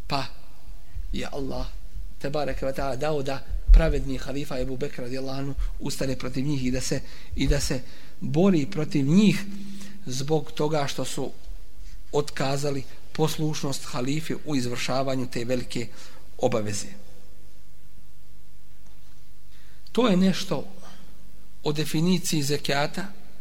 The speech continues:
nešto o njegovim mudrostima i koristima i nešto o tome koji je čovjek treba da ispunjava uslove ili šartove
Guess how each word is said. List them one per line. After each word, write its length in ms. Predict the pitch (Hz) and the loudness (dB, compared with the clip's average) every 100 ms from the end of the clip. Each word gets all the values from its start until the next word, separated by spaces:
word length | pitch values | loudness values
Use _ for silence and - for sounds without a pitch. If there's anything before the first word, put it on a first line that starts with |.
| - - - - - - - - | -2 -2 -2 -4 -4 -4 -4 0
nešto 600 | 156 170 165 - 151 139 - - - - | 2 4 2 0 0 -2 -2 -4 -4 -2
o 140 | 151 | 0
njegovim 600 | 151 160 156 151 151 147 - - | 2 2 2 2 2 0 -2 -2
mudrostima 760 | 139 143 151 160 151 - 143 135 | 0 0 2 2 2 0 0 0
i 80 | - | -2
koristima 760 | - 180 175 - - 185 196 - - - - - - - - - - | 2 2 2 2 2 2 2 0 -2 -2 -2 -2 -2 -2 -2 -2 0
i 140 | 160 | 2
nešto 540 | 160 185 - - 220 - - - - - - - - - - - - - - - | 4 2 2 0 -2 -2 -2 -2 -2 -2 -2 -2 -2 -2 -2 -2 -4 -2 -2 2
o 140 | 170 | 2
tome 500 | 165 196 208 226 247 - 202 | 6 4 6 4 2 0 0
koji 200 | 196 196 | 4 6
je 220 | 190 165 202 196 | 6 2 0 0
čovjek 400 | 190 165 147 - | 2 2 0 0
treba 400 | 180 175 156 147 | 2 4 2 2
da 120 | 143 143 | -2 -2
ispunjava 800 | - - 185 170 147 143 131 - | -2 2 2 2 2 0 -2 -2
uslove 680 | 151 165 160 - 175 196 202 - | 0 0 0 0 0 0 -2 -2
ili 180 | 135 - | -2 -2
šartove 640 | - 165 160 160 175 185 | -2 2 2 2 2 2